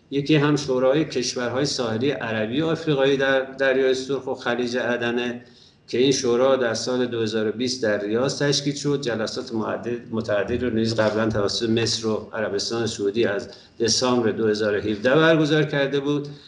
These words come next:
اولین جلسه در سطح وزیران با عنوان شورای صلح و امنیت اتحادیه افریقا که در جهت برگزاری ویژه در مورد شاخ افریقا و دریای سرخ برگزار شده بود، تشکیل نشد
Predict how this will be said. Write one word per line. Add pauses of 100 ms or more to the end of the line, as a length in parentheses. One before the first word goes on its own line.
(360)
اولین
جلسه
در
سطح
وزیران
با
عنوان
شورای
صلح
و
امنیت
اتحادیه
افریقا
که
در
جهت
برگزاری
ویژه
در
مورد
شاخ
افریقا
و
دریای
سرخ
برگزار
شده
بود،
تشکیل
نشد